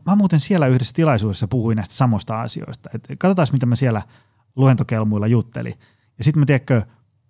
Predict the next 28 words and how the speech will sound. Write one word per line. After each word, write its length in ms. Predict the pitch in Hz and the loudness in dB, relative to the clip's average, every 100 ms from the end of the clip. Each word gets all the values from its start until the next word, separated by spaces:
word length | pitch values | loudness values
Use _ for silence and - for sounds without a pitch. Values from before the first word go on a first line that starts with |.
| _ _ _ | _ _ _
haen 320 | - 131 160 | -2 0 2
ne, 180 | 135 120 - | 2 -2 -6
sen 280 | - 127 113 - | -4 -2 -2 -6
slaidipaketin 840 | 117 147 151 127 123 135 117 113 104 | -6 0 2 2 0 -2 0 0 -2
sieltä 180 | 104 | -4
esiin, 400 | 127 175 - 131 123 | 0 0 2 0 -2
ja 60 | |
sit 80 | - | 0
mä 80 | 131 | 2
huomaan, 300 | 147 131 117 | 2 2 0
että 280 | - 120 - - _ _ _ - - | -2 -6 -6 -18 _ _ _ -18 -4
tää, 200 | 147 123 | -2 0
tää 160 | 147 | 0
on 60 | 131 | 2
kaksi 280 | - - - | 0 -2 -6
vuotta 280 | 101 101 - | -8 -8 -8
sitten 300 | 98 - 107 | -10 -10 -6
vedettä 360 | 107 101 - 110 | -6 -6 -6 -4
luentoa. 460 | 113 101 - - _ _ _ _ _ _ - - | -4 -4 -12 -18 _ _ _ _ _ _ -10 0
Mä 60 | 131 | 2
oon 100 | 123 | 4
kaksi 280 | 208 - | 0 -2
vuotta 360 | 117 110 - 113 | -4 -4 -2 -2
ollut 160 | 107 110 | 0 0
aika 200 | 113 - | -2 -2
puhki. 480 | 120 - - - - - - - | -2 -2 -6 -6 -10 -12 -12 -10
<laughs> 380 | - 196 175 | -2 2 4
Siis, 280 | 180 170 170 | 4 4 4